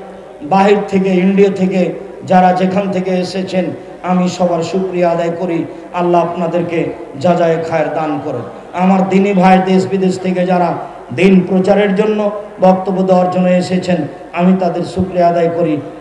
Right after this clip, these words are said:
জাযাকুমুল্লাহ খায়ের। যারা গ্রামবাসী হাঁটাবো, বীর হাঁটাবো,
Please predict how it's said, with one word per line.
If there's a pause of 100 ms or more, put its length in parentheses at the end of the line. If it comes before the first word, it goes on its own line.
জাযাকুমুল্লাহ (120)
খায়ের। (420)
যারা
গ্রামবাসী
হাঁটাবো,
বীর
হাঁটাবো,